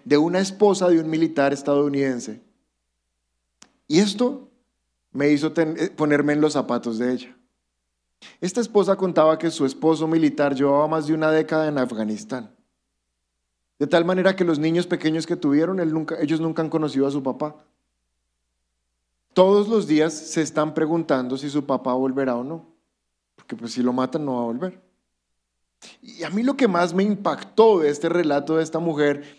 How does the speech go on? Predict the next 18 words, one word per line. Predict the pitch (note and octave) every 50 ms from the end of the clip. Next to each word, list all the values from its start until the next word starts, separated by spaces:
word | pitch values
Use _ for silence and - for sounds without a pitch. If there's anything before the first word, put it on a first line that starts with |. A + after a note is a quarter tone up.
| _ _ _ _
es | - D3+ -
que | - E3 E3+ E3+
ella | E3+ D#3+ E3+ E3+
contaba | E3+ F3 D#3+ D3 - C#3 C#3 C#3+ D3 C#3+
que | - D#3 D3 C3+ - - _ _ _
la | A#2+ B2+ B2
funda | - - - E3+ F#3 F#3+ G3 G#3+ G#3+ G#3
de | G#3 G3+
la | F#3 E3
almohada | D3 C#3 C#3+ C#3+ D3 D3+ D#3 D#3+ D#3+ E3
de | E3+ F3
su | E3+ - C3
esposo | A#2+ - - - C#3+ B2+ - - D3+ - - _ _ _ _ _ _ _ _ _ _ _ _ _ _ _ _
no | B2+ C#3+ D#3
la | D#3 D#3 D#3+
lavó | E3 D#3+ D3+ D3 C#3+ C#3
por | C#3+ D3 D3 D3+
meses | D3+ D#3+ E3 - - G#2 - - - -